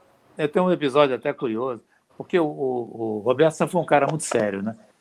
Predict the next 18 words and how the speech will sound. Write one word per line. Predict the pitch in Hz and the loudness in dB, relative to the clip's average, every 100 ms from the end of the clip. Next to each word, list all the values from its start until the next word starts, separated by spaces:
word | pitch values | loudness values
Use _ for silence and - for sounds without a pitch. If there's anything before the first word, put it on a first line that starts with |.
| _ _ 143 | _ _ -4
E | |
sempre | 127 196 196 170 | 2 4 4 -2
muito, | 127 160 175 - 151 120 98 - - | 0 2 2 0 0 0 -6 -14 -16
muito, | 120 143 156 - 127 110 104 - _ _ - | -12 -10 -10 -8 -6 -6 -8 -14 _ _ -4
muito | 151 - | -4 0
seguro, | - 123 123 165 139 | 2 6 8 8 6
né? | 117 101 - _ _ _ _ | 0 -4 -6 _ _ _ _
Então, | 131 147 175 175 | -4 2 6 6
ele | 180 196 | 8 8
era | 170 175 | 8 6
convidado | 185 170 151 151 | 2 -2 0 0
pra | 170 | -2
ser | 156 175 | -2 0
árbitro, | 139 147 - 117 | 2 -2 -6 -8
né, | 123 | -8
de | 120 | -6
Vale | 107 135 123 | -6 -6 -4
Tudo. | 131 113 | -6 -6